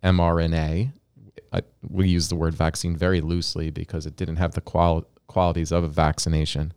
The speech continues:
but it is a new technology. And when it's experimentally provided on large groups of people, and then they tell you it's safe and effective when it hasn't been studied for the long term,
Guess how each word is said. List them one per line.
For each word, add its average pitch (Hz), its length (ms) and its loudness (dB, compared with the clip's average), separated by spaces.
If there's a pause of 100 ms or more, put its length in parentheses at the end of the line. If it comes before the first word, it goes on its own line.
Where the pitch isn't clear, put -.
(400)
but 98 120 4
it 101 120 10
is 123 100 10
a 117 80 8
new 123 120 8
technology. 104 840 4 (1000)
And 92 300 4
when 98 260 2
it's 95 160 0
experimentally 104 1400 6 (800)
provided 101 600 6
on 87 240 -4
large 95 400 2
groups - 340 2
of 80 140 -4
people, 82 560 2
and 92 140 0
then 87 140 0
they 85 120 2
tell 113 340 8
you 95 200 6
it's 85 160 -2
safe 92 480 2
and 87 140 4
effective 82 600 2
when 82 180 -6
it 78 120 -8
hasn't 92 420 2
been 80 160 0
studied 92 600 6 (520)
for 90 140 0
the 85 120 0
long 90 320 6
term, 95 640 6